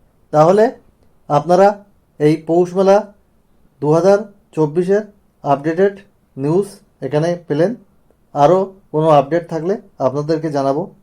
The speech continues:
এই ধরনের ইনফরমেশন আমি দেব। এই চ্যানেলে নিজের লেখা গান থেকে শুরু করে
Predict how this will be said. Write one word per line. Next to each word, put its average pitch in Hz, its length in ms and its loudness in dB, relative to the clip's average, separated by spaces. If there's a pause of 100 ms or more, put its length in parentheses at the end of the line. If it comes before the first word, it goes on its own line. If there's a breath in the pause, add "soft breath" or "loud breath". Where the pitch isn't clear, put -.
(120)
এই 147 140 -2
ধরনের 180 480 -2
ইনফরমেশন 165 600 -4 (260)
আমি 143 180 -4
দেব। 139 280 -4 (480)
এই 175 220 6
চ্যানেলে 196 440 2 (180)
নিজের 151 320 2
লেখা 196 400 0 (320)
গান 170 220 4
থেকে 208 200 0
শুরু 185 220 -2
করে 123 320 -2